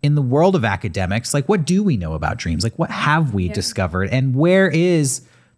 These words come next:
Speaker 1: that, the threshold between, like, what we know and, like, where the mystery begins?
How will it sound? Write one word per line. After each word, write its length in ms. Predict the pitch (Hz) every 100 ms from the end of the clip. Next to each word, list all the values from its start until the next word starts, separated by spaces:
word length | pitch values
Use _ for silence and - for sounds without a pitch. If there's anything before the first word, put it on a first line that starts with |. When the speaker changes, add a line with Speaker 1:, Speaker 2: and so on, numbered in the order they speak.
| -
Speaker 1:
that, 260 | 131 127 - - -
the 100 | 107
threshold 640 | - 139 147 - 117 104
between, 400 | 110 - 131 120
like, 160 | 113 95
what 200 | 107 117
we 100 | 131
know 380 | 120 98 101 113
and, 180 | 104 101
like, 160 | 98
where 140 | 101 101
the 80 | 101
mystery 400 | 98 - 92 85
begins? 760 | 87 98 85 120 123 - -